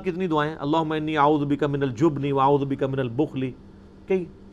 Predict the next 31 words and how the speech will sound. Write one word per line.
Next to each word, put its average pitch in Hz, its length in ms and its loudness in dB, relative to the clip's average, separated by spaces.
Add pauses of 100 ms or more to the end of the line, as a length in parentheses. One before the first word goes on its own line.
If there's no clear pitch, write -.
(680)
لیکن 151 220 -2
جب 180 180 4
یہ 185 100 6
آخری 170 260 2
تین 190 220 0
صورتیں 190 360 2
نازل 175 260 4
ہوئیں 175 140 2
تو 180 100 0
نبی 156 80 0
علیہ 170 140 2
السلام 160 360 0
نے 165 60 -4
اپنی 156 160 -6
باقی 131 300 0
دعائیں 143 300 -2
چھوڑ 165 320 4
کے 101 140 -6 (600)
صرف 208 360 4
ان 185 200 2
تین 185 260 0
صورتوں 147 440 0
کو 131 100 0
لے 123 160 -2
لیا، 131 240 -2
صبح 156 280 0
اور 147 80 4
شام 127 340 -4 (440)
تین 151 200 0
تین 113 240 -8
دفعہ۔ 95 200 -12